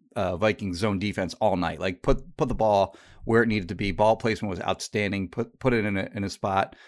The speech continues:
um, to his receivers where they could get yards after the catch as well. When I look back at this week three game, what I'm gonna remember is that end of the first half sequence where they had first and goal, uh, couple incomplete passes on first and second down.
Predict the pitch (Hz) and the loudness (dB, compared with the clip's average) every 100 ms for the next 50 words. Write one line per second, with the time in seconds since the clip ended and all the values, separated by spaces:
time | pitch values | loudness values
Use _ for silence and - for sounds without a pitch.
0 | _ - - 87 87 87 76 - 123 104 | _ -12 -8 -6 -4 -6 -8 -2 0 0
1 | 104 - 113 101 92 92 92 98 - 98 | -2 -4 -2 0 -2 -4 -4 -6 -2 -2
2 | 90 95 90 98 90 90 - 107 95 90 | 0 0 0 -2 -4 -6 -2 -2 -2 -2
3 | 95 95 76 _ _ _ _ _ _ _ | 2 2 2 _ _ _ _ _ _ _
4 | - 127 120 123 160 185 135 147 143 131 | -14 -2 4 6 6 6 6 4 4 0
5 | 120 117 107 117 127 123 - 120 165 165 | 0 -2 -2 0 -2 -2 -6 0 4 4
6 | 120 107 104 98 - - _ - 117 120 | 4 2 0 -2 -6 -20 _ 2 6 6
7 | 127 120 110 107 104 98 101 95 107 101 | 6 4 2 2 2 2 2 2 2 2
8 | - - 113 113 104 104 - 101 - 98 | 0 0 2 2 0 -2 -2 -2 -2 -2
9 | 95 92 - - - 117 - 104 101 - | 0 0 -4 -14 -4 -4 -2 -6 -8 -10
10 | - _ _ _ - 101 98 95 - 101 | -12 _ _ _ -2 2 4 4 2 0
11 | 101 - 113 107 113 104 101 98 - _ | 0 2 0 0 2 4 4 2 -4 _
12 | _ - 95 87 85 - _ _ _ - | _ -8 -4 -2 -4 -6 _ _ _ -4
13 | 107 107 - 104 98 107 104 95 - 98 | 2 2 0 -4 -2 0 2 2 2 -4
14 | 85 98 101 90 92 90 87 90 | -2 -2 -2 -4 -2 0 -2 -2